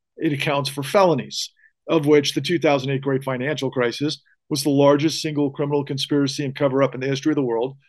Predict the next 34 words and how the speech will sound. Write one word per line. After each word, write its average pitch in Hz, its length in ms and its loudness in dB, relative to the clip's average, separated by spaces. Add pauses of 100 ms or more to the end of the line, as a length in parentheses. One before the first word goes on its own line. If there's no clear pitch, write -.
(240)
that 151 260 2
because 165 580 4
of 143 80 -2
what 143 140 2
happened 139 440 -2
with 131 160 -6
Federal 147 260 4
Reserve 135 340 0
Act 123 240 -2
thirteen 139 400 -4
three 147 400 2 (560)
has 160 220 2
created 196 400 6
the 180 80 8
world 175 200 6
that 156 100 6
we 156 80 2
live 165 220 4
in, 139 320 -2
and 147 160 -4
literally 190 600 2
everybody 131 720 0 (360)
<clears throat> 262 340 2
has 160 420 2
in 156 180 0
power, 147 480 4 (140)
particularly, 123 680 -2 (640)
has 156 220 0
hid 165 240 4
this. - 400 -6 (340)
And 143 260 -2
nobody 180 440 6
understands 151 840 0 (260)
that - 260 0